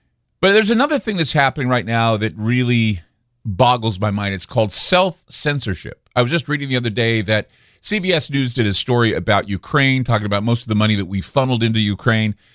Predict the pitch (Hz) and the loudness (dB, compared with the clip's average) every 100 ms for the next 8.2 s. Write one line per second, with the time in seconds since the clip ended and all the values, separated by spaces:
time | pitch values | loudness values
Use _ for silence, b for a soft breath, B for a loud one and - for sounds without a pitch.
0 | b b 139 120 139 127 127 127 123 110 | b b -2 0 -2 0 2 4 2 0
1 | 127 113 110 113 113 113 110 101 110 92 | 2 2 2 2 2 2 0 0 0 0
2 | 98 - 101 101 165 107 - 92 87 101 | -4 0 0 2 2 0 -4 -8 -4 -4
3 | - 101 98 92 - 185 92 76 - b | -4 -8 -8 -8 -2 0 0 -4 -12 b
4 | b b b _ 127 127 120 139 123 - | b b b _ 0 0 0 2 0 0
5 | 151 139 139 127 131 120 113 - 113 104 | -4 0 0 0 0 0 0 0 2 2
6 | 104 127 113 117 104 - 170 196 151 127 | 0 0 0 -2 -2 0 0 0 -2 2
7 | 156 135 143 131 107 117 127 147 127 107 | 2 2 2 2 2 2 2 0 0 0
8 | 110 82 | -2 -2